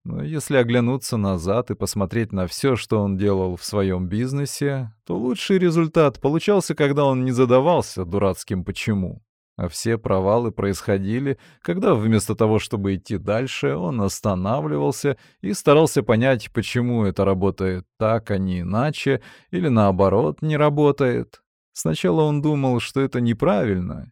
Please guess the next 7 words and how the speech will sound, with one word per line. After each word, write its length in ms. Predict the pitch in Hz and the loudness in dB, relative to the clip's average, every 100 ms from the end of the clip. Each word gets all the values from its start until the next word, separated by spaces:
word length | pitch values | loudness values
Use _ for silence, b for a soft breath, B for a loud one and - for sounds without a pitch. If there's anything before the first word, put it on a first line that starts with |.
| - | -12
и 60 | - | -8
нужно 420 | 127 131 107 117 | -2 -2 2 0
просто 420 | 117 107 - 110 | 2 0 0 0
лучше 340 | 107 101 - | 2 -2 -2
разобраться 640 | 101 98 104 104 95 - 101 | -2 0 0 2 0 -2 -8
в 80 | - | -4
теме. 540 | 120 101 82 - | -2 -2 -4 -10